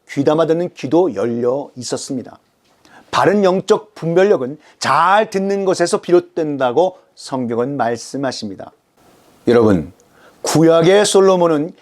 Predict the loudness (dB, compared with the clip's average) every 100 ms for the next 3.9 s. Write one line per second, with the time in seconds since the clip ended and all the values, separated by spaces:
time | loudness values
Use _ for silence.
0 | _ -2 0 0 -2 -2 0 0 2 4
1 | 2 0 -4 -2 -2 0 0 -2 _ _
2 | _ -18 -8 -2 2 2 0 -2 0 0
3 | 2 0 0 0 0 4 2 0